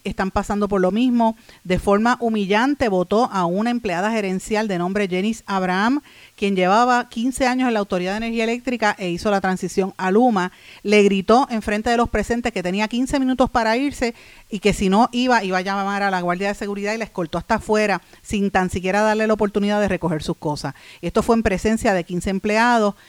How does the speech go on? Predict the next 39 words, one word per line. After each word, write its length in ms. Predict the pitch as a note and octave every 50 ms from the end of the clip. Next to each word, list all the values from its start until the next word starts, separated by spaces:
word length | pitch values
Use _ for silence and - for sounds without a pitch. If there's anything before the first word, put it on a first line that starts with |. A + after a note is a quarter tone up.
| - - _
quienes 240 | - F#3+ F#3 F#3 F3+
luego 240 | F3+ F3+ F3+ G3 G#3
de 80 | G#3+
la 60 | G#3 G#3+
escena 260 | G3+ - B3 A#3+ A#3
estaban 320 | G3+ - F#3 F3 F#3 G3+
tan 160 | - G#3+ G#3
afectados 540 | G#3 G3+ - G#3+ - - G3+ G3+ G#3 G#3+ G#3+
y 80 | G#3+ G3+
nerviosos 400 | F#3+ F#3 F#3 G3+ G3 - G#3+ F#3
que 40 | E3+
no 100 | D#3+ D#3
podían 280 | D#3+ D#3+ E3 E3+ E3+
trabajar, 460 | E3+ F3 E3+ E3+ F3 F3+ G3 G3 G#3+ A3 - - - - - _ _
eh, 160 | E3+ D#3+ D#3+ -
y 160 | F#3+ E3+ D#3+
no 120 | E3 E3
podían 260 | D#3+ G3 F#3+ F#3+ G3
atender 360 | G#3 G3+ - F#3+ F3+ F#3 F#3 F#3
bien 220 | G#3 G#3 G#3 G#3
a 80 | G3 F3+
lo-, 180 | E3 D#3 - -
a, 80 | E3 D#3+
a 240 | D#3 - D#3+ D#3+
los 260 | A#2+ F3 E3+ E3 E3 D3+
reclamos 440 | D#3+ D#3 - F3 F3 G#3 C4+ C4+
del 140 | A3 G3+ F3 -
público, 480 | - F#3+ B3+ D4+ C4+ G#3 - - D#3
¿verdad? 320 | D3+ D3+ D3 E3 G3 A#3+ - - - - - - - - - - -
Eh, 320 | F#3 F3 E3+ E3 D#3+ -
y 120 | - G3 F#3+
obviamente 420 | F#3+ A3+ B3 C4 C4+ D4 C#4+ -
uno 120 | A#3 G#3+ G#3+
lo 40 |
que 100 | G#3 G#3+
tiene 220 | F#3+ G3+ F#3+ G3+ A3
que 100 | B3+ A#3+
ver 160 | A#3+ B3 A#3+
es 140 | B3 B3+